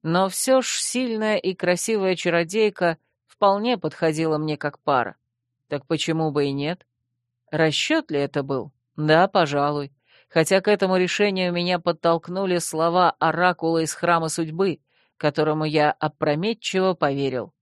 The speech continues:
«Что за слова?» — заинтересовалась я. Однако откровенничать Белогор не захотел. «Об этом уж, извини, говорить не стану, царевна», — произнёс он. «Скажу лишь, что цели только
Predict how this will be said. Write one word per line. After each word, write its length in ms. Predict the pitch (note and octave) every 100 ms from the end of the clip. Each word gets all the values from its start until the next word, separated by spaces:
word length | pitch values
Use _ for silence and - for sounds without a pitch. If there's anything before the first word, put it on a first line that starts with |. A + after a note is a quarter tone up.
| _ _ _ _ _ _ _ _
«Что 380 | - - - F4
за 140 | C4 G3
слова?» — 520 | - E3 E3 A3 C4+ _ _ _ _ _
заинтересовалась 960 | F3+ F#3 F3+ F3+ E3+ F3+ D#3+ D#3+ D#3 -
я. 260 | D#3 C3+ _ _ _ _ _ _ _ -
Однако 520 | F3 G3 D4 C#4 B3
откровенничать 920 | G3 - F3 F#3 B3+ C4 A#3+ - A3+
Белогор 480 | F3 F3 E3 E3+ F#3+
не 120 | E3+
захотел. 640 | D#3+ D#3+ D#3+ - C#3 G#2 _ _ _ _ _ _ _ -
«Об 300 | D3+ D#3 G#3+
этом 340 | A#3+ A3+ A3+
уж, 200 | A3 -
извини, 500 | G#3+ F#3 G3 F#3+ G3
говорить 440 | F#3 F#3 F#3 F3+
не 120 | F3 E3+
стану, 440 | - G3 F#3+ C3+
царевна», — 640 | - C#3 C#3 C3 C3+ C3 - _ _
произнёс 600 | E3 E3+ D#3 D#3+ D3 - -
он. 300 | D3+ C3 - _ _ _ _ _ _
«Скажу 540 | - - E3+ F3 G3+ B3+
лишь, 380 | D3+ B2+ - _
что 400 | - - D3+ D3+
цели 500 | - F#3 G3 F#3 F3+
только 560 | - E3+ E3 - D#3+